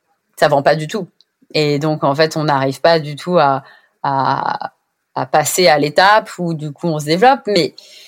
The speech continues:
c'est normal, puisqu'on essaye de faire les choses bien aussi. Et du coup, qu'on fait pas les choix les plus faciles. Et ça, c'est un peu la réalité. Et c'est aussi un peu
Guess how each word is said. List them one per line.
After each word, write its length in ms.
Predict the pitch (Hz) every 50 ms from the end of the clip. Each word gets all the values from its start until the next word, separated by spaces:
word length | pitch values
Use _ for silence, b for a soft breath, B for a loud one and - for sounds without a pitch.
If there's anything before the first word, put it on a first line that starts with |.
| B B B B B B B B B _ _
c'est 200 | - - - 208
normal, 480 | 202 185 202 233 254 330 339 311 262 233
puisqu'on 560 | - 226 202 - - 226 202 196 196 190 196 196
essaye 360 | 196 190 - - 208 220 190
de 120 | 190 185
faire 300 | 180 - 190 180 180 175
les 160 | 175 175 170
choses 500 | 170 165 - 185 175 175 175 180 175 170 160 151 151 156
bien 360 | 165 175 196 226 262 269 247
aussi. 480 | 202 196 196 - 254 269 311 370 330 - _ _ _ _ _ _ -
Et 180 | 160 170 175
du 200 | 165 151 156 156
coup, 420 | - - 233 247 262 262 262 262 -
qu'on 140 | - 285 277
fait 200 | - - - -
pas 200 | - 214 233 247
les 160 | 247 202 190
choix 320 | 180 - 220 202 208 233
les 140 | 240 202 190
plus 140 | 190 196 190
faciles. 400 | 190 196 202 - - 156 160 - _ _ _ _ _ _ _ _ _ _ _ _ _ _ _ _ _ -
Et 160 | - 151 156
ça, 200 | 147 - 208 208
c'est 140 | 208 - 180
un 160 | 151 151 156
peu 180 | 156 - 180 180
la 220 | 185 156 156 156
réalité. 640 | 151 170 160 151 151 156 165 170 165 247 269 277 240
Et 60 | 190
c'est 240 | 185 - - 147 147
aussi 320 | 147 143 - - - 175
un 140 | 151 135 139
peu 160 | 139 170 170